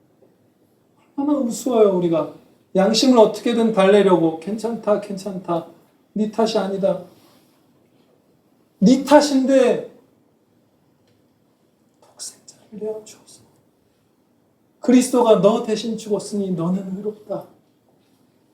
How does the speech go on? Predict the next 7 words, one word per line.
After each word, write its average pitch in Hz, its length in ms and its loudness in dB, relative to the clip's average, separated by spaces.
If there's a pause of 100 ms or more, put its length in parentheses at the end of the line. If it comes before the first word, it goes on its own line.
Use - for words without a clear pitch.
(280)
이게 285 240 6
완전한 233 720 0
유일한 240 380 2
해결책이잖아요. 196 720 -6 (100)
죄책과 175 720 -8
죄책감에 170 540 -14
대한, - 280 -20